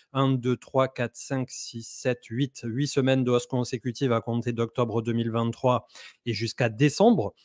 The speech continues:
Donc, c'était quand même là une, une pente, euh, voilà, un peu vénère, un peu dans ce qu'on avait déjà fait à l'époque entre juin deux mille vingt-trois et juillet.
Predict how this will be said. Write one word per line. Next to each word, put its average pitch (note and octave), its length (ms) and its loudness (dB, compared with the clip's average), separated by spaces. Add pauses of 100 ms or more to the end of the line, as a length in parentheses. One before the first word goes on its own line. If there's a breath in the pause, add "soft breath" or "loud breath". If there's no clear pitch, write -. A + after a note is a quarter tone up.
(120)
Donc, A#2 240 -2
c'était A#2 400 0
quand A#2+ 100 0
même C#3 220 6
là C3 160 6
une, A2 480 0
une G#2+ 200 -2
pente, C#3 300 2
euh, A2 140 0 (160)
voilà, C#3+ 180 6
un C3+ 140 4
peu A2 260 -2
vénère, C3 480 4 (320 loud breath)
un C#3+ 160 4
peu E3+ 220 10
dans C#3+ 240 8
ce - 100 -4
qu'on D3 160 4
avait C#3 240 6
déjà C#3 300 6
fait D3+ 160 2
à C#3 80 6
l'époque C3+ 320 4
entre B2 320 2
juin B2 260 4
deux B2 140 2
mille A#2+ 180 2
vingt-trois B2 560 2
et C3 120 -2
juillet. A#2 480 0